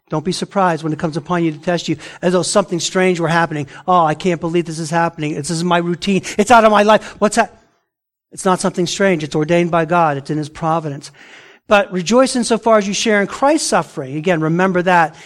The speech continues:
that you may also rejoice and be glad when His glory is revealed. <clears throat> If you're insulted for the name of Christ, then you are blessed because the Spirit of glory and of God rests upon you. There's our encouragement for standing, uh, strong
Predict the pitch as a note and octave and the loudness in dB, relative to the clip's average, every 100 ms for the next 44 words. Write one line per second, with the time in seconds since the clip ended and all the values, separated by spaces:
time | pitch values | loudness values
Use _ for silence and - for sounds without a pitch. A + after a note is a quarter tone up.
0 | - G3+ A3+ A3 G#3+ A#3 A#3 G#3 F#3+ E3 | -8 -2 0 4 4 4 2 0 0 0
1 | F#3 E3+ F3+ F3 F3+ G3 G#3+ F#3 D#3+ - | 0 0 -2 -2 2 4 4 2 -2 -4
2 | E3 E3+ D3 E3 D#3+ C#3+ C#3+ D#3 D3 C3 | -2 -2 -2 0 0 -2 -2 -2 -2 -4
3 | - - - - - G3+ G3+ F#3+ A#3+ A3 | -10 -20 -20 -4 -2 0 -2 0 2 2
4 | A3 A#3+ C#4+ C4 G3+ G3+ F#3 F3+ F3 E3 | 2 4 4 0 -2 -2 0 2 0 -2
5 | - F3 E3+ E3 - _ - E3 G3 A#3+ | -2 0 0 -2 -10 _ -4 0 2 4
6 | F#3+ G#3 D3+ C3 A2 - - - _ _ | 4 2 0 -4 -4 -8 -10 -18 _ _
7 | D#3 - G3 F#3+ D#3+ D3 - F#3+ F#3+ F#3+ | -10 -4 0 0 -2 -8 -4 0 2 0
8 | E3 E3 E3+ E3+ E3+ E3+ - - - F3+ | -2 -4 -2 0 0 -2 -8 -18 -4 0
9 | G#3+ G#3 D3+ F3 D#3 D#3 C#3+ - D3+ D#3 | 2 0 -2 0 2 0 -4 -10 -2 -2
10 | D3+ - - - C#3 D#3 D3 D3 C3 C3 | -2 -6 -10 -10 -10 -4 -2 -2 -2 -2
11 | C#3+ C#3 C3+ C#3 - D3+ C#3+ C3+ C#3 - | -2 -2 -4 -4 -8 -6 -6 -6 -8 -10
12 | - _ - C#3 C3 B2+ - - - C3+ | -20 _ -10 -6 -6 -8 -12 -10 -6 -4
13 | C3 C3 C3 _ _ _ B2+ B2 - E3 | -4 -6 -10 _ _ _ -12 -10 -6 -2
14 | C#3 C3 | -2 -2